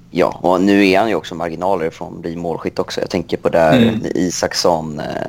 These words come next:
Speaker 1: eller vad säger jag, Isaksson? Isak Pettersson, när han får någon smäll där, eller vad det nu är på slutet. När,
Speaker 2: Mm.
Speaker 1: eh, det är liksom, det är nära ett sånt där mål han gör mot Blåvitt. När
Speaker 2: Mm.
Speaker 1: det är ett inspel från kanten och så
Speaker 2: Mm.
Speaker 1: är det ju i stort sett öppet mål.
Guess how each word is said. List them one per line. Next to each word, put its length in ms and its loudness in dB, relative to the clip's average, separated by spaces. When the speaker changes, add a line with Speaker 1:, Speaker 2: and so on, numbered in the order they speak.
Speaker 1:
eller 160 -10
vad 100 -6
säger 120 0
jag, 60 0
Isaksson? 460 -6
Isak 400 0
Pettersson, 720 2
när 100 -2
han 220 -2
får 140 -4
någon 220 -8
smäll 420 0
där, 100 0
eller 140 -2
vad 100 -6
det 40 -6
nu 60 -6
är 40 -6
på 120 -12
slutet. 540 -8
När, 240 -6
Speaker 2:
Mm. 180 4
Speaker 1:
eh, 60 4
det 200 4
är 40 6
liksom, 400 0
det 120 4
är 40 8
nära 340 6
ett 80 0
sånt 140 -4
där 80 0
mål 240 -4
han 100 -4
gör 80 -6
mot 200 -12
Blåvitt. 640 -4
När 240 -2
Speaker 2:
Mm. 120 0
Speaker 1:
det 60 4
är 60 -4
ett 60 -12
inspel 440 -2
från 120 -8
kanten 500 -4
och 80 -10
så 120 -4
Speaker 2:
Mm. 220 0
Speaker 1:
är 60 2
det 60 2
ju 60 2
i 40 -2
stort 200 -4
sett 140 -6
öppet 260 -6
mål. 200 -6